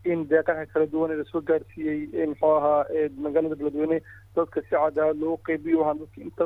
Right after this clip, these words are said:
inta badan bad-, badankooda ay degeen, eh, duleedka magaalada. Een, maantana, eh,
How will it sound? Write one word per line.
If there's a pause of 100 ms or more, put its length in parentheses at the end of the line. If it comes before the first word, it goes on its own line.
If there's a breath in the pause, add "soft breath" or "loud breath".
inta
badan
bad-, (160)
badankooda
ay
degeen, (360 soft breath)
eh,
duleedka
magaalada. (440)
Een, (140)
maantana, (100)
eh,